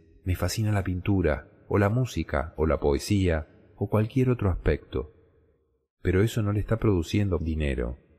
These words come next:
Deja en tu vida un espacio semanal o mensual para hacer eso, y te llenas de eso, pero sabes que eso no es parte de tu actividad económica,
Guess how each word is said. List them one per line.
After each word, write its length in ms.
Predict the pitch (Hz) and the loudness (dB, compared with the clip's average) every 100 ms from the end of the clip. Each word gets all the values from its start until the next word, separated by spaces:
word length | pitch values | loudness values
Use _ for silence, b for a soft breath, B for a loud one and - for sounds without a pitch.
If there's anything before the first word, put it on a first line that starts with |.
| _ _ _ _ _ _ _ _ _ _ _ _ _ _ _ _ | _ _ _ _ _ _ _ _ _ _ _ _ _ _ _ _
Deja 340 | 107 120 - | 0 0 2
en 120 | 117 92 | -2 -2
tu 140 | 85 | -2
vida 240 | 90 98 | 0 0
un 100 | 104 | 0
espacio 400 | 85 - 90 - | -2 -2 -2 -2
semanal 560 | 90 - 71 71 87 85 | -4 -4 -4 0 2 2
o 60 | 80 | 0
mensual 500 | 69 67 - 90 95 | -4 -4 -2 0 0
para 240 | 85 73 | -2 -2
hacer 300 | 67 - 85 | -4 -2 0
eso, 440 | 82 - 73 67 - _ _ | -2 -2 -4 -4 -10 _ _
y 120 | - 104 | -6 -2
te 200 | 104 95 | 0 0
llenas 380 | 101 104 101 | 0 0 0
de 180 | 92 90 | 0 0
eso, 400 | 73 - 64 64 - _ _ _ | -2 -4 -8 -8 -14 _ _ _
pero 180 | 73 69 | -4 0
sabes 340 | 92 87 95 | 2 2 0
que 300 | - 80 69 - _ - | -2 -4 -4 -10 _ 0
eso 500 | 104 - 73 69 - | 2 2 -4 -4 -6
no 180 | 92 101 | -2 0
es 80 | 101 | 0
parte 400 | - 104 101 95 | 0 0 2 0
de 100 | 80 | 0
tu 120 | 76 | -2
actividad 500 | 69 82 76 71 71 | -2 -2 0 0 0
económica, 720 | 73 82 82 71 - 64 65 | 0 0 0 -4 -4 -6 -6